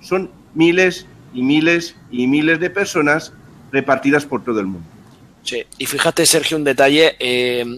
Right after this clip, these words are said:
Speaker 2: la impresión que me da del icono es, son como llamas del infierno y ahí tenemos con una especie de antorcha, ¿no? Eh, es decir,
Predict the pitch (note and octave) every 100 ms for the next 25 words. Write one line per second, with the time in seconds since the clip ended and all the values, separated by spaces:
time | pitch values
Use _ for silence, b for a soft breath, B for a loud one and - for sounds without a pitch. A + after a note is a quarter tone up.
0 | - - B2 C#3 D3 D3 - E3 E3+ F3+
1 | D#3+ D#3+ D#3+ D3+ C3+ - D#3 C#3 C#3+ -
2 | b b b b b - C#3 D#3 E3 -
3 | - - F3+ F3 F3 D#3+ D3 C3+ C3+ -
4 | - - B2+ C3 D#3 E3+ E3+ C#3 C3 C3
5 | B2 A#2 C#3+ E3 C#3 C3 C3 E3 - A#2
6 | B2 B2+ C#3 D3+ D3 D#3 - C#3+ C#3 D3
7 | D#3+ C#3+ C3+ A#2+ A#2 B2+ - G2+ G#2+ D3
8 | b b b b b b - C3 C3 C3
9 | C3 B2+ B2+ C3 C#3 - C3+ G#2+